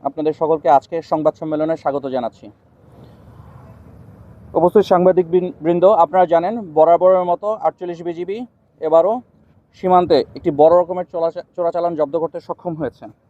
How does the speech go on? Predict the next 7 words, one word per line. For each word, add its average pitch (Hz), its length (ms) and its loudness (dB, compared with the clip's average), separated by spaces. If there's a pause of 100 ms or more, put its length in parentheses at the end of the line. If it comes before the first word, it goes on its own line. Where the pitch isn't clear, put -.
(760)
গত 151 200 4
আটচল্লিশ 185 540 4
ঘন্টায় 196 440 4 (460)
আটচল্লিশ 175 400 -8
বিজিবির 190 420 -2 (160)
বিভিন্ন 196 580 0
টিম 175 220 -2